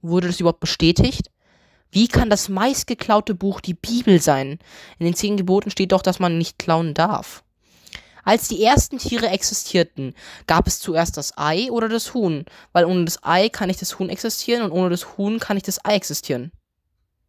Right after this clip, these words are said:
Versteht ihr? Wie können Haie durch ihre eigene Haut pinkeln?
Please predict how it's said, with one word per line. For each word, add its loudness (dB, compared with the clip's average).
Versteht -2
ihr? 2
Wie 2
können -2
Haie 4
durch -4
ihre -4
eigene -2
Haut 0
pinkeln? -2